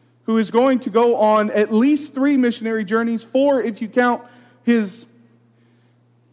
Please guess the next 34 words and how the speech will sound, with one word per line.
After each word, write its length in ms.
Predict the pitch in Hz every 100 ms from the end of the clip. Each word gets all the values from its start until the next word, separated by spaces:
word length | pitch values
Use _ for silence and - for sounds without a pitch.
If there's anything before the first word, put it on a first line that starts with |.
| _ -
accidental 680 | 220 262 269 254 247 254 240
slash 640 | 233 - 226 233 233 226 -
purposeful 560 | - 240 226 214 208 196
trip 420 | - 240 226 -
to 160 | 214
Rome, 600 | 180 196 233 196 208 254 - - _ _ _ _ _ _ _ _ _ _ _ _ _ _ _ _ _ _
why 200 | - 269
does 220 | 349 294
he, 420 | 202 254 262 196 202
with 240 | 208 196
all 280 | 202 240 311
this 260 | 302 302 -
religious 540 | 233 226 262 277 233
knowledge 480 | 208 214 262 277 220
that 100 | 233
he 120 | 214
has 120 | 226
gained 400 | 170 208 233 254
from 160 | - 180
all 220 | 208 294
the 80 | 269
years 420 | 208 254 269 262 - - -
of 100 | 196
studying 420 | - 247 269 269
under 200 | 262 247
the 100 | 226
feet 220 | 220 254 233
of 80 |
Gamaliel 600 | 180 185 226 254 247 240 240 - -
and 140 | 190
under 220 | 208 214
the 120 | 202 196
Jewish 440 | - 240 254 -
law 500 | 214 226 233 240 240